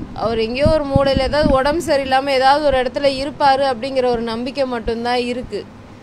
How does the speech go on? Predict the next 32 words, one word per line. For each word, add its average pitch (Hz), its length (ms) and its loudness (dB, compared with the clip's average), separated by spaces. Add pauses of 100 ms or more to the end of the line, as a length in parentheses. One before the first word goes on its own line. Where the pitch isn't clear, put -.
(120)
ஏன்னா 240 120 -4
அவர் 277 220 4
ரொம்ப 269 300 0
ஸ்ட்ராங்கான 269 600 -2
மனுஷன். 233 500 -8 (720)
சீக்கிரம் 330 480 -2
அவர் 262 160 4
எதுலேயும் 254 400 2
தோல்வியை 269 400 2
ஒத்துக்க 247 360 -2
மாட்டாங்க. 220 640 -4
உடம்பும் 302 560 0
நல்லா 269 300 2
fit 285 420 -8
தான் 285 180 4
அவருக்கு. 190 420 -2 (800)
ஒரு 220 180 -2
உடம்பு 302 320 2
சரியில்லைன்னு 311 280 2
கூட 320 160 4
படுக்க 277 360 4
மாட்டாங்க. 202 540 -2 (120)
ஒரு 214 280 -2
மூச்சு 359 460 -2
போக, 269 520 2
ஒரு 233 340 -2 (460)
புகை 302 300 6
வந்து 370 240 6
அவர் 381 140 4
மூச்சு 330 360 -2
அடைச்சிருச்சுன்னு 269 760 -2
சொல்றாங்க. 190 540 -4